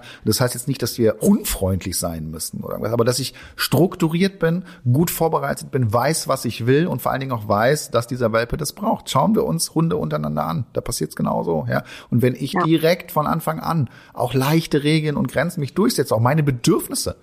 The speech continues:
Speaker 1: am Ende, äh, durchsetze, aber auch die Bedürfnisse meines Hundes, ähm, sehe, ja, und, und mich darum kümmere, dann könnte das so einfach sein,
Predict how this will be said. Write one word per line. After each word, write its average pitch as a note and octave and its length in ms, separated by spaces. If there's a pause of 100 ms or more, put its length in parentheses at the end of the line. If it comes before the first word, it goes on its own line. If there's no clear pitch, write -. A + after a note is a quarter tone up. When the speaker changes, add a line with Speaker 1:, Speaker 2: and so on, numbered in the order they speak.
(360)
Speaker 1:
am A#2 180
Ende, G2+ 800
äh, G2 40
durchsetze, A2 460
aber B2 220
auch B2 100
die B2 100
Bedürfnisse C3 480
meines A#2 360
Hundes, C3 320 (360)
ähm, G#2+ 280 (160)
sehe, D3 480 (140)
ja, B2 180
und, B2+ 180
und C3 160
mich B2 120
darum A#2+ 240
kümmere, D3+ 360 (440)
dann C3+ 180
könnte G#3+ 260
das D#3 140
so - 120
einfach C#3 380
sein, E2 360